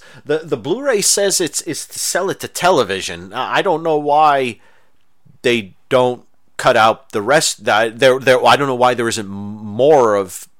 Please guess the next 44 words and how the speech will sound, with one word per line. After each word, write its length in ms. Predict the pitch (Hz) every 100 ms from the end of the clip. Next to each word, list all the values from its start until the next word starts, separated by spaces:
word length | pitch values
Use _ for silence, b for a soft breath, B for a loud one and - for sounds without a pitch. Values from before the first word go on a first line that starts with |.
| -
the 160 | 98 98
sequence 760 | - 117 - 104 92 87 -
where 180 | 92 90
she's 560 | - 92 87 82 - -
nude, 420 | 82 95 123 101 98
which 180 | 92
we'll 80 | 92
talk 220 | - 87
about 180 | 87 85
in 60 | 78
a 40 |
moment, 280 | 90 92 90 b b b b -
uh, 340 | 90 85 82
with 200 | 104 -
her 240 | 110 92 87
being 240 | 104 98
clothed. 320 | 208 220 131 B B B
But 320 | 113 156 143
we 120 | 139
just 280 | 113 160 -
see 180 | 175 143
her 160 | 143
getting 280 | 113 143 135
in 60 | 120
the 80 | 107
water, 420 | 123 123 117 110
which 240 | 107 -
is 160 | 107 110
not 180 | 98 -
for 300 | - 98 98
a 160 | 95
minute 400 | 95 104 95 87
or 320 | 90 90 90 - - -
more 460 | 104 90 85 73 - b b
from 300 | - - 87
now, 340 | 85 78 73 78
maybe 200 | 104 -
two 200 | - 104
minutes 260 | 82 65
from 100 | -
now. 180 | 67 69
I 160 | 76 90
don't 120 | 90
know. 180 | 85